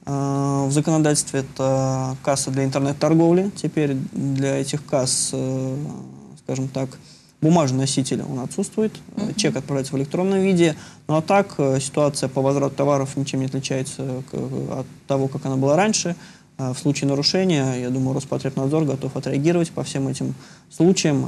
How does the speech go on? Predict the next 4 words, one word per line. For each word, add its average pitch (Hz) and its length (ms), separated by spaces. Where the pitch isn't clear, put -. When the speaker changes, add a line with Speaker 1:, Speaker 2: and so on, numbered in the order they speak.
Speaker 1:
Если, 131 380
э, 131 840
продавец 147 520
отказался 139 680